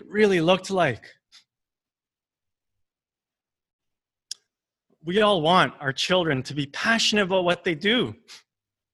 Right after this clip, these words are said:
to find, discover them, their dreams. But passion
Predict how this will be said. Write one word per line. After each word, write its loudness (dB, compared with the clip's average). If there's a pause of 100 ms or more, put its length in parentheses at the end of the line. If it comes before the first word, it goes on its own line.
(640)
to -12
find, 2
discover 0
them, -4
their -4
dreams. -4 (1120)
But -10
passion 0